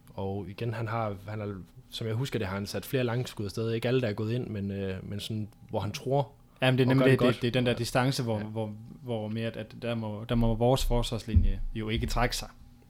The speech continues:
Speaker 1: Lige præcis.
Speaker 2: Hvis, hvis han har den, så skal han gerne mødes, før at han, øh, han får lov til at sparke. Og det er lidt det samme med, øh, Julius Eskesen, som jo var meget, meget farlig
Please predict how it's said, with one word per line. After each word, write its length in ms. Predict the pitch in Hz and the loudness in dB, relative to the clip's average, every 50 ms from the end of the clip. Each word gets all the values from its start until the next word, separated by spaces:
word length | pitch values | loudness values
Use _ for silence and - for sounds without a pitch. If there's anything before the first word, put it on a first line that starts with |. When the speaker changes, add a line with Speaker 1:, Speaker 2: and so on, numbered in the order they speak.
| - - - | -20 -10 -6
Speaker 1:
Lige 160 | 131 135 131 | -4 -2 -2
præcis. 120 | 117 117 113 | -2 0 0
Speaker 2:
Hvis, 140 | 110 110 | 0 0
hvis 120 | - 113 - | 0 -2 -2
han 120 | 117 113 | 0 0
har 140 | 110 117 110 | 2 0 0
den, 100 | - 104 | 0 -2
så 120 | - - 113 | -4 -4 -4
skal 160 | - - 104 | -4 -2 -2
han 100 | 104 104 98 | -4 -2 -2
gerne 200 | 110 110 113 117 | 0 0 2 4
mødes, 460 | 120 117 117 127 127 120 - - - - - - - - - - - - - | 4 6 6 6 4 4 2 -4 -8 -12 -20 -20 -20 -20 -20 -20 -20 -6 -2
før 160 | 123 110 101 | 0 0 0
at 80 | 92 | 0
han, 180 | - 104 95 95 | -2 -4 -4 -4
øh, 160 | 92 92 92 | -6 -6 -6
han 140 | 95 98 98 | -6 -6 -4
får 80 | - 104 | -4 -2
lov 140 | 101 107 | -2 -2
til 80 | 101 110 | -2 -2
at 60 | 107 | -4
sparke. 300 | - - 101 104 107 - - - - - - - - - - - - | -4 -4 -4 -4 -4 -4 -8 -16 -20 -18 -18 -18 -18 -18 -16 -8 2
Og 60 | 123 | 4
det 60 | 135 | 8
er 40 | 135 | 8
lidt 180 | 147 160 165 | 8 8 8
det 80 | 160 135 | 6 4
samme 420 | - 135 123 131 143 151 156 151 - | 6 6 6 6 6 6 6 4 4
med, 220 | 127 123 117 113 110 | 2 2 2 2 2
øh, 560 | 113 113 110 110 113 120 - - 165 127 120 | 2 0 0 -2 -2 -4 -6 -8 -8 -6 -4
Julius 260 | 123 120 113 113 107 | -4 -4 -4 -2 0
Eskesen, 440 | 131 135 131 - 127 - 110 101 98 | 0 0 0 0 -2 -2 -2 -2 -2
som 240 | - - 113 104 104 | 0 0 0 0 0
jo 100 | 101 98 98 98 98 - - - - - - | -2 -2 -4 -6 -10 -14 -18 -20 -20 -18 -12
var 40 | 104 | -8
meget, 280 | 107 110 123 160 160 131 | 0 6 8 8 8 8
meget 160 | 107 104 101 | 6 0 -2
farlig 340 | - 98 101 104 104 98 | -6 -8 -6 -6 -8 -8